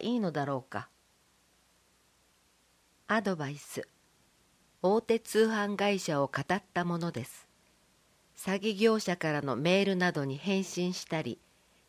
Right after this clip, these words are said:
電話をかけたりすると、自分のメールアドレスや電話番号を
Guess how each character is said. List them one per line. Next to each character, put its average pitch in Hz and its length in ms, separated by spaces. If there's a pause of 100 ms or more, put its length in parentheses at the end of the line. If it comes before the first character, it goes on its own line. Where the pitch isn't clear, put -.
電 190 300
話 208 140
を 196 60
か 208 160
け 190 120
た 160 140
り 139 120
す 143 180
る 127 80
と、 - 260 (680)
自 165 100
分 220 280
の 214 140
メ 190 340
ー - 20
ル 214 240
ア 196 80
ド 180 140
レ 151 120
ス - 180
や 127 120
電 165 260
話 202 140
番 180 320
号 143 300
を 131 140